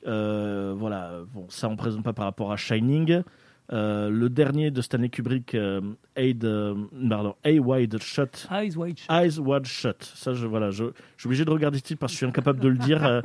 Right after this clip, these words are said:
Speaker 1: <laughs> mon anglais est catastrophique. Euh, voilà, avec, euh, Nicole Kidman et, euh, Tom Cruise.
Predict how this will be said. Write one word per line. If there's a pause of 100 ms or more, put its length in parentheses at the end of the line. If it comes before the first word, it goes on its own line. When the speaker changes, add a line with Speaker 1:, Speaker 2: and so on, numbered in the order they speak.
(140)
Speaker 1:
<laughs>
mon
anglais
est
catastrophique. (640)
Euh,
voilà,
avec,
euh,
Nicole
Kidman
et,
euh, (100)
Tom
Cruise.